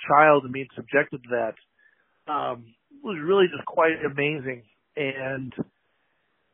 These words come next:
very disturb-, a very kind of dark and disturbed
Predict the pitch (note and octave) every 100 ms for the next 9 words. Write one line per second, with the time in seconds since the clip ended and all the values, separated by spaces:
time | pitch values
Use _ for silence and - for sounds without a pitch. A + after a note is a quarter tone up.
0 | _ _ _ _ - B2+ E3 G#3 B3 A3
1 | F#3 - - - - - D3 D3+ - -
2 | F#3 F3+ F3+ D#3+ C3+ F3 F#3 A3 F3+ C3+
3 | D3 D#3+ D#3 C#3+ - D3+ C#3+ C#3+